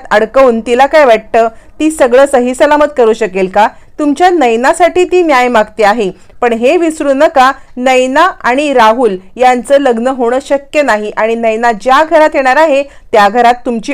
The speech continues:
already कला राहते. एका मुलीचं आयुष्य सावरताना दुसऱ्या मुलीचं आयुष्य बिघडणार नाही याची काळजी घ्या." संगीता म्हणते, "आत्याबाई, मी तुमच्या हातापाया पडते, प्लीज, प्लीज माझ्यानं कलाच्या याच्यामध्ये असं काही ढवळाढवळ करू नका,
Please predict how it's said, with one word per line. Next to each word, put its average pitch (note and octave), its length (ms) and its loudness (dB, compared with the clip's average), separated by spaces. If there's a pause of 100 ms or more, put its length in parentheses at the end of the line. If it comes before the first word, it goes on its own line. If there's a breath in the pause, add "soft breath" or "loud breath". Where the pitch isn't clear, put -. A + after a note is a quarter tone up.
(140)
already A3 380 2
कला G#3 280 2
राहते. F#3+ 480 -4 (260 soft breath)
एका D#4 320 2
मुलीचं D#4 520 2 (160)
आयुष्य C4+ 500 0
सावरताना B3+ 680 2
दुसऱ्या A3+ 400 -2
मुलीचं C4 440 0 (120)
आयुष्य C4 440 0
बिघडणार A3+ 560 0
नाही C#4 220 -2
याची B3 240 -2
काळजी G3 460 0
घ्या." F3 200 -2 (440 soft breath)
संगीता E4 320 0
म्हणते, F#4 320 0
"आत्याबाई, B3+ 720 0
मी G#3+ 180 -6 (100)
तुमच्या C#4 360 0
हातापाया G#3+ 500 2
पडते, C#4+ 360 0
प्लीज, D4 320 -4 (400 soft breath)
प्लीज F4+ 340 2
माझ्यानं C#4 600 2 (280 soft breath)
कलाच्या C#4 540 4 (120)
याच्यामध्ये B3 540 0
असं C4 220 -2
काही C4+ 240 -2
ढवळाढवळ A#3 560 2
करू A#3 260 2
नका, F#3+ 360 -2